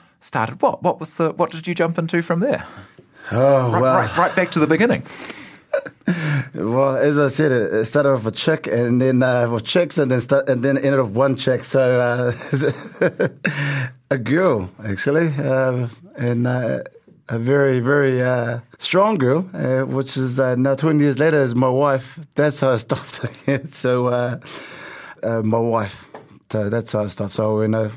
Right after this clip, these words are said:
Speaker 2: we, um, she said, "Hey, you have to make a decision, you know, can't be single, you know." So, um, we, um, I had to make a decision of, of carrying it on, or, you know,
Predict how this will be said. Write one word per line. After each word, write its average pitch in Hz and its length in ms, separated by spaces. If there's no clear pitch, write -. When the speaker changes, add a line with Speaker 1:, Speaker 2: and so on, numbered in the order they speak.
Speaker 2:
we, 110 220
um, 104 220
she 127 160
said, 127 180
"Hey, 143 160
you 131 60
have 135 140
to 127 40
make 139 140
a - 40
decision, 110 540
you 107 120
know, 107 220
can't 143 180
be 127 80
single, 120 540
you 113 80
know." 127 240
So, 113 300
um, 113 400
we, 117 320
um, 110 680
I 110 40
had 123 120
to 110 60
make 113 120
a - 60
decision 110 460
of, 110 260
of 104 180
carrying 117 320
it 110 140
on, 147 380
or, 110 380
you 110 100
know, 107 280